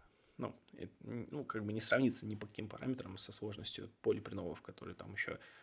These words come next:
э, тридцать танцев с бубнами, чтобы их получить. И так как у нас, э,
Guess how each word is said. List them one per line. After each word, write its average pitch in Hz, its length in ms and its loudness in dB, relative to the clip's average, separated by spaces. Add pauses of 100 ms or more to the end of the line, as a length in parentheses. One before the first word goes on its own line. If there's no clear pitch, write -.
(240)
э, - 40 -18 (220)
тридцать - 320 -2
танцев 101 320 2
с - 80 -10
бубнами, 143 340 2
чтобы 107 300 4
их - 100 -4
получить. - 520 0 (360)
И 101 380 -2
так 104 160 2
как 101 160 -2
у 104 40 -4
нас, 104 340 -2
э, 101 360 -4